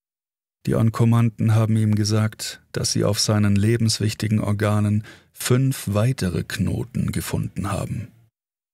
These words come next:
Die Muskeln, die er sich im Krieg erarbeitet hat, sind alle wieder verschwunden. Er lehnt sich wieder auf den Stock, den er mit seiner Kindheit vor acht Jahren abgelegt hat.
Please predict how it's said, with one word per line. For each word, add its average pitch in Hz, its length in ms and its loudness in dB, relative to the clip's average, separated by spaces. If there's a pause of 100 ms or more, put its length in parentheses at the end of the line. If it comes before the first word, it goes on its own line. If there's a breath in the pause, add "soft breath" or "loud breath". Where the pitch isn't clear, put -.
(300)
Die 107 60 4
Muskeln, 139 540 2
die 120 100 0
er 117 100 2
sich 117 180 0
im 107 160 2
Krieg 143 320 -2
erarbeitet 107 640 0
hat, - 320 -6
sind - 260 -2
alle 120 240 0
wieder 107 200 0
verschwunden. - 720 -4 (440 loud breath)
Er 95 140 -2
lehnt 92 220 2
sich - 240 -6
wieder 98 200 -2
auf 104 140 -4
den - 160 -2
Stock, - 360 -4 (320)
den - 120 -4
er 90 60 -2
mit 92 140 -2
seiner 92 260 0
Kindheit 95 520 -2
vor 87 160 -4
acht - 220 -2
Jahren 95 380 0
abgelegt - 540 -4
hat. - 180 -10